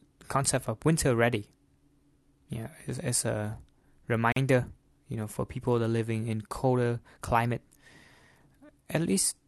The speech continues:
plan for the worst, right? And you, when you go out somewhere, um, having something ready, at least have insurance, like C A A. But sometimes even C A A, they take very long time, and, uh,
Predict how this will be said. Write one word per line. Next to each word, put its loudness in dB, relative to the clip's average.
plan 2
for -2
the 0
worst, -2
right? -6
And -2
you, -4
when -2
you -4
go 4
out 2
somewhere, -2
um, -6
having -2
something 0
ready, 2
at -6
least -8
have -8
insurance, 0
like -4
C 0
A 2
A. 0
But -2
sometimes 2
even 0
C 2
A 2
A, 2
they -2
take -6
very 4
long 2
time, -2
and, -6
uh, -8